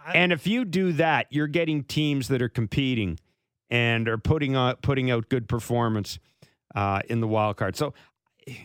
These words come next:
Speaker 2: I mean, I get your point. I don't get all that frustrated because it's cyclical. There are gonna be years where, um, you know, where the Central, I mean, Kansas City won the World Series one year. I mean, there are gonna be years where d-,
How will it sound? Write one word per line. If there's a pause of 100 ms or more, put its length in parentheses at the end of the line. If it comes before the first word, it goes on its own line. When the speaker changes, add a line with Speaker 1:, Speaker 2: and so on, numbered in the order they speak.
(120)
Speaker 2:
I
mean,
I
get
your
point. (360)
I
don't
get
all
that
frustrated
because
it's
cyclical.
There
are
gonna
be
years
where, (480)
um, (200)
you
know,
where
the
Central,
I
mean,
Kansas
City
won
the
World
Series
one
year. (400)
I
mean,
there
are
gonna
be
years
where
d-,